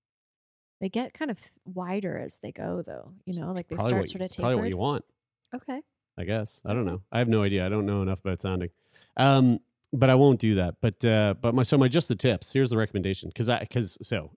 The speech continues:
Speaker 2: never had it before.
Speaker 1: Yeah.
Speaker 2: I'm pretty sure I know exactly how it happened. And because I used some lube that I had kicking around.
Speaker 1: Mm-hmm.
Speaker 2: And it wasn't like, it was, like,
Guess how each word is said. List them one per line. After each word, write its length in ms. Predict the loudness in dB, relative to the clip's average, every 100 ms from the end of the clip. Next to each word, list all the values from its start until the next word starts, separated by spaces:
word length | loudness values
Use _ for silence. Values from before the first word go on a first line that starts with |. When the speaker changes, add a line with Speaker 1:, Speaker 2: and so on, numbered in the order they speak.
| -2
Speaker 2:
never 220 | 0 2
had 120 | 0
it 40 |
before. 400 | -2 -8 -12 -12 _ -12
Speaker 1:
Yeah. 160 | -10 -10 _ _ 0
Speaker 2:
I'm 180 | 2 2
pretty 320 | 4 4 4
sure 220 | 4 2
I 60 | 4
know 120 | 2
exactly 600 | 0 -4 -4 -4 -4 -4
how 260 | -4 -6
it 80 | -8
happened. 400 | -14 -16 -18 -20 _ _ _ _ _ _ _ _ _ _ _ _ _ _ 2
And 420 | 4 4 2 -2 -6
because 720 | -8 2 2 2 -4 -8 -12 _ -2
I 60 |
used 380 | 0 2 2 0
some 240 | -4 -2 0
lube 320 | 2 2 0
that 140 | -2
I 20 |
had 180 | -2 -6
kicking 260 | -8 -10 -10
around. 280 | -10 -14 -20 _ _ -6
Speaker 1:
Mm-hmm. 280 | -4 -4 -6 _ -4
Speaker 2:
And 80 | -2
it 80 | 2
wasn't 260 | 2 2
like, 340 | 2 2 2 -6 _ _ _ -4
it 140 | -2 2
was, 160 | 2
like, 320 | 4 2 -2